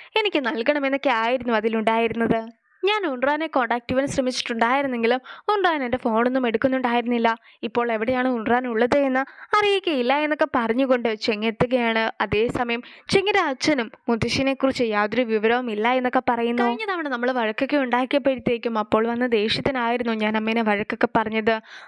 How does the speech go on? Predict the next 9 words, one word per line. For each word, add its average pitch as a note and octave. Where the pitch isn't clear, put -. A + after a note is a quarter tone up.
അമ്മയോട് F#4+
കുറച്ച് A3+
മോശമായിട്ട് A3+
സംസാരിക്കുകയും A#3+
ചെയ്തു. A3
പക്ഷെ -
അമ്മ G#3+
അതൊന്നും G#3+
കാര്യമാക്കരുത്. A3